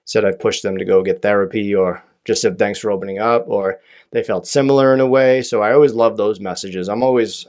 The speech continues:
I'm always on my phone, which I shouldn't be, but if you ever wanna chat with me, I'm always down. I can't really give you professional help, but I will lend an ear for you. Um, so I do appreciate everybody for that, and I'm very grateful that people feel comfortable enough to share that with me.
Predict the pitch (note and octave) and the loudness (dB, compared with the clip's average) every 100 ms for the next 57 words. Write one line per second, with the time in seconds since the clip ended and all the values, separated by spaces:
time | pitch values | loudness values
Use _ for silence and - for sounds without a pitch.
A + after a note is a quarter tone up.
0 | B2 C#3+ C#3 B2+ A#2 G2+ - G#2+ G#2 F#2 | -2 4 4 4 -2 -4 -4 -6 -4 -6
1 | F#2+ A#2 A2+ A#2 C3 G#2+ F#2 G2+ G2 G#2+ | -2 0 0 0 -2 0 -2 -2 0 0
2 | G#2 F#2+ F2 A2 G2+ - B2 B2+ C3+ - | 0 -4 -6 -6 -6 -6 -8 -8 -10 -14
3 | _ _ _ - G#2+ F#2+ F2+ G2 G#2 C#3 | _ _ _ -8 -6 -4 -6 -4 -4 -4
4 | C3 F2+ - A2 G2+ G2 F#2+ F#2 F#2+ F#2 | -10 -12 -8 -6 -2 -2 -2 -2 -4 -4
5 | F#2 G2+ - F2+ E2+ A#2 F3+ - F#2+ F2+ | -4 -2 -2 -6 -2 -2 -2 -4 -2 0
6 | F#2 F#2 F#2+ G#2+ A#2 A#2+ C#3+ D#3 A2+ D2+ | 0 0 -2 -4 0 0 2 0 0 -2
7 | - - _ _ _ _ - G2+ F#2+ F2+ | -2 -6 _ _ _ _ -8 -2 -2 -2
8 | G2+ F#2+ F#2+ G2 G#2+ G#2 G#2 G#2+ G2 F#2+ | 0 2 2 2 0 0 -4 -2 0 0
9 | F#2+ G2 G2 - F#2+ F#2 F#2 F2+ G2+ F#2+ | -2 -2 -4 -2 0 0 -2 -2 0 0
10 | F#2 F2+ F2+ F#2 F#2 F#2 - G#2 F#2 F#2+ | 0 0 0 -2 -2 -2 -4 -4 0 0
11 | - _ A#2 F#2 - F#2+ F#2+ F#2 F#2+ F#2 | -4 _ 0 0 0 -6 -4 2 2 2
12 | F#2 - - - A2 G#2 - - A#2 A#2 | -6 -10 -20 -14 -14 -12 -8 0 0 2
13 | F2+ F2+ F2+ F2 F2 | -2 -8 -16 -16 -16